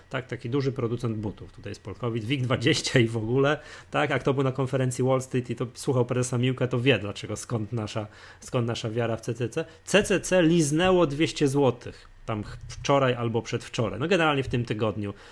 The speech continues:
Teraz jest po sto dziewięćdziesiąt tam pięć, sto dziewięćdziesiąt pięć, sto dziewięćdziesiąt pięć z hakiem. No i tak w okolicach między sto, sto dziewięćdziesiąt pięć a sto dziewięćdziesiąt osiem się buja i jaki tutaj skąd pomysł, oprócz tego, że ci zasugerowałem, że może by tak C C C,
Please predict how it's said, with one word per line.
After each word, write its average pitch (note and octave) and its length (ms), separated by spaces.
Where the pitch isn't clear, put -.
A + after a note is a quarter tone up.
Teraz C3+ 220
jest C3 180
po A#2 140
sto - 180
dziewięćdziesiąt A2 540
tam G2+ 140
pięć, A#2+ 340
sto - 80
dziewięćdziesiąt G#2 320
pięć, F#2+ 260
sto - 220
dziewięćdziesiąt G#2+ 240
pięć G#2 200
z - 60
hakiem. C3+ 480
No C3 60
i B2+ 40
tak B2 160
w B2+ 40
okolicach B2+ 320
między A#2+ 200
sto, A#2 160
sto - 140
dziewięćdziesiąt A#2 300
pięć C3 220
a A#2+ 60
sto B2 140
dziewięćdziesiąt A#2+ 280
osiem A#2+ 200
się - 140
buja D3 340
i C3+ 120
jaki C3+ 340
tutaj B2 380
skąd B2+ 320
pomysł, A#2 640
oprócz C#3 220
tego, C3+ 200
że C3 100
ci B2+ 100
zasugerowałem, A#2+ 640
że A2 80
może A#2+ 180
by A#2+ 80
tak A#2 160
C A#2 140
C A#2 140
C, B2+ 220